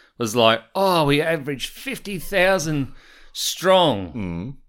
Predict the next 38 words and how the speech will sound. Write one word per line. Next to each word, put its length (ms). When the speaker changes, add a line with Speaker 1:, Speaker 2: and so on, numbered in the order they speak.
Speaker 1:
viewers 440
at 200
the 240
M 160
C 300
G 240
for 180
our 180
home 280
Speaker 2:
Attendees. 40
Speaker 1:
games." 420
Speaker 2:
Yeah. 200
Speaker 1:
Which 120
is 160
like, 280
well, 400
we 120
didn't, 240
we 80
hardly 300
had 260
any 460
for 60
Speaker 2:
Yeah. 160
Speaker 1:
a 60
start. 420
Speaker 2:
Well, 100
people 260
are 40
gonna 140
take 200
their 100
chances. 600
That's 340
what 100
that 200
means. 360
Speaker 1:
Yeah, 260